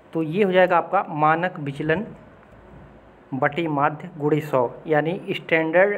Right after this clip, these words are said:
deviation by mean, ठीक है। तो ये जो है, ये formula आपका, इस formula के द्वारा अपकिरण गुणांक का मान निकाला जा सकता है, ठीक है। यदि समंक श्रेणियों के माध्य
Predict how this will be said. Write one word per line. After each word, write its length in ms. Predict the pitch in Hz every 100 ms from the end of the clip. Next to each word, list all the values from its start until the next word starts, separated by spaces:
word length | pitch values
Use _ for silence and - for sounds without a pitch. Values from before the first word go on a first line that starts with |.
| -
deviation 460 | 147 143 147 156 202 - - 143
by 180 | 135 156 240 -
mean, 300 | 143 131 117 - - - -
ठीक 140 | 165
है। 80 | 226 - - -
तो 60 | 175
ये 340 | 165 143 214
जो 140 | 226 190
है, 360 | 139 151 147 170
ये 60 |
formula 560 | 202 - 139 131 131 190 - - - _ - _
आपका, 440 | 156 131 - 143 160 - - - _ - -
इस 140 | 180 -
formula 440 | - 147 143 156 170
के 140 | 170
द्वारा 300 | 143 135 190 - -
अपकिरण 480 | 156 - - 180 180
गुणांक 340 | 151 147 143
का 80 | 160
मान 240 | 147 143 226 - -
निकाला 320 | 143 135 139
जा 100 | 196
सकता 320 | 185 - - 123
है, 160 | 123 - - -
ठीक 140 | 160
है। 120 | 190 220 - - - - -
यदि 220 | 170 220
समंक 520 | - - 170 220 220 202
श्रेणियों 400 | 185 165 151 143
के 120 | 143
माध्य 360 | 139 151 165